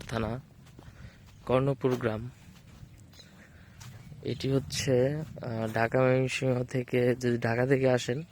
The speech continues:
অথবা ময়মনসিংহ থেকে আসেন, সেক্ষেত্রে ট্রেনে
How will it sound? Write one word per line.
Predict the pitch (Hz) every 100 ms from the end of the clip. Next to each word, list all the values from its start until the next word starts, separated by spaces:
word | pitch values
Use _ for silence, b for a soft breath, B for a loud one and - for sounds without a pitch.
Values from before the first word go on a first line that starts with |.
| B B B B B
অথবা | 127 117
ময়মনসিংহ | 117 123 123 127 120
থেকে | 123 123
আসেন, | 117 156 196 - - B B B B B -
সেক্ষেত্রে | 120 120 120 -
ট্রেনে | 123 127